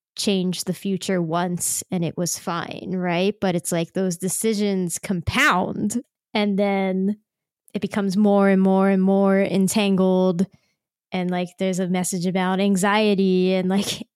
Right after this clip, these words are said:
<laughs> the further entangling that that becomes. And it's just like, "Oh, your emotions can bind you." And she gets conflicting views on those things from, like,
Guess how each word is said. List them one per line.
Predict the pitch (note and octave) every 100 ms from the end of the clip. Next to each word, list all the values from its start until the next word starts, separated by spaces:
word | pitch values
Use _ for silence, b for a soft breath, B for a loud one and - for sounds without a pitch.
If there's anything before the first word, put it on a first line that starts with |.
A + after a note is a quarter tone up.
| _
<laughs> | _
the | G#3 F#3+ -
further | G#3 G3+ G3 G3
entangling | F#3+ F3+ G#3 G3+ G3 F#3+
that | F#3+ F#3+
that | F#3+ F#3
becomes. | F3+ C#4 C4 F#3 F3+ F3
And | F3+
it's | E3+ -
just | F3+ -
like, | F3+ -
"Oh, | B3 G#3+ F3 E3+ F3+ _ _ _ _ _ _ -
your | F#3+ F#3
emotions | F3 F3+ F#3+ F3
can | - F3+
bind | F3 F#3+ F#3+
you." | F3+
And | F3
she | B3
gets | C4 C#4+
conflicting | - G3+ - A4 - A3+ G3 F3 F#3+ _ _
views | F3 G3 D4 G#3+ F3+ F3+ F3 - -
on | G3 F3
those | E3+
things | - F#3+ F3 F3 -
from, | F3+ E3
like, | E3 E3 -